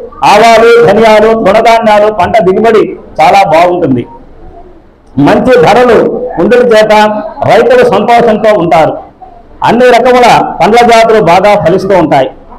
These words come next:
కానీ చేతికి అందే సమయానికి ఏదో ఒక రూపంలో నష్టాలు కలుగుతూ ఉంటాయి. నూనెలకి మంచి ధరలు పలుకుతూ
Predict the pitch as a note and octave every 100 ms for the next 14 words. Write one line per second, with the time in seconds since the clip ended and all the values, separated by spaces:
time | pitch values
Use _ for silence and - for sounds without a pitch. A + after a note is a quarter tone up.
0 | - - F3 A#3+ C4 - G#3+ B3+ B3+ B3
1 | A3+ A#3 A3 - A3 B3+ B3+ G3 F#3 A#3+
2 | A#3+ G#3+ A3 G#3 G#3 G#3+ A#3 - - -
3 | C#3+ C#3+ G3 G3 D#3+ E3 F3 E3 D3 C#3
4 | A#2+ - - - - - _ _ _ -
5 | - F3 C4 C#4 C4+ A#3+ G3+ D#3+ - -
6 | - - E3+ A3+ A#3+ F#3+ G#3 A#3 A#3+ G3+
7 | G#3 G#3